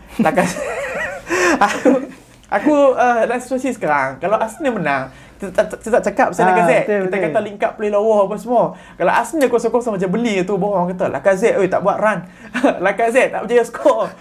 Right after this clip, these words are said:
Speaker 2: Lacazette ni masalah dia sama dengan Firmino duk kena. Kan Firmino, Firmino jenis tak, Bobby tu jenis tak score goal kan. Lepas tu
Speaker 1: Ah.
Speaker 2: bila, oh, bila menang okey lah, no problem. Oh, link up cantik <laughs> lah apa semua.
Speaker 1: Ah.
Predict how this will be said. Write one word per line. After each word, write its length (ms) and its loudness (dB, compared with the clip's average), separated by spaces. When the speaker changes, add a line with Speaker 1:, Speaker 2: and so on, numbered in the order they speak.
Speaker 2:
Lacazette 520 0
ni 240 -2
masalah 480 2
dia 100 0
sama 320 0
dengan 460 2
Firmino 420 2
duk 120 2
kena. 460 2
Kan 120 -2
Firmino, 320 0
Firmino 320 0
jenis 240 2
tak, 200 -2
Bobby 300 0
tu 120 -2
jenis 200 -2
tak 120 -2
score 200 -2
goal 220 4
kan. 320 4
Lepas 180 -2
tu 120 0
Speaker 1:
Ah. 40 0
Speaker 2:
bila, 220 4
oh, 140 -8
bila 180 -8
menang 320 -2
okey 220 -2
lah, 320 2
no 120 -6
problem. 460 -4
Oh, 160 -8
link 200 -8
up 140 -4
cantik 540 0
<laughs> 60 0
lah 80 -2
apa 140 -2
semua. 400 -4
Speaker 1:
Ah. 340 0